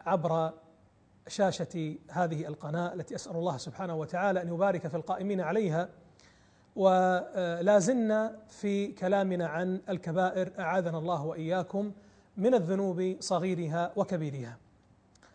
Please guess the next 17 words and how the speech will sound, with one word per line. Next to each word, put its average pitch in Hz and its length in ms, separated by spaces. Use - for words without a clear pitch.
معنا 233 340
في 185 140
هذا 190 160
اللقاء 180 400
كبيرة 190 320
من 170 120
الكبائر 165 480
وذنب 185 1200
عظيم 185 500
حذرنا 185 560
الله 175 340
تبارك 175 420
وتعالى 165 460
منه 170 280
في 165 140
كتابه 175 360
الكريم، 185 500